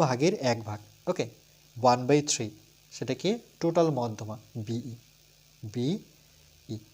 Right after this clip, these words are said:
এটাকে এক নাম্বার দিই। এটা কোথা থেকে পেলাম হঠাৎ করে? এটাও কিন্তু আমরা প্রমাণটা দেখেছিলাম যে দেখো,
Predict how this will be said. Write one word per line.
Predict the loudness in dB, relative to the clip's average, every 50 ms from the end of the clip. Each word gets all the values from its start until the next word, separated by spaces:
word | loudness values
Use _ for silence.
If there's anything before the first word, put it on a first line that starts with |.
| _ -12
এটাকে | -10 -6 -2 -2 -2 -2
এক | -4 -8
নাম্বার | -10 -10 -10 -12 -14 -16
দিই। | -18 -20 -20 -20 _ _ _ _ _ _ _ -6
এটা | -2 0 4 6
কোথা | 6 6 6 4
থেকে | 2 0 2 4
পেলাম | 4 4 2 0 -2 -8 -14 -4 0
হঠাৎ | 2 2 2 0 0 0
করে? | 0 0 0 0 -6 -12 -20 -20 -6 0 2 4
এটাও | 6 6 6 6 4
কিন্তু | 0 -4 -4 -4 -4 -2
আমরা | -2 0 0 0 0 -2 -12 -20 -20 -20 -8 -2
প্রমাণটা | 0 2 4 4 4 4 2 2 2
দেখেছিলাম | 0 -2 -4 -8 -8 -10 -10 -8 -6
যে | -2 -2 -2
দেখো, | 2 4 4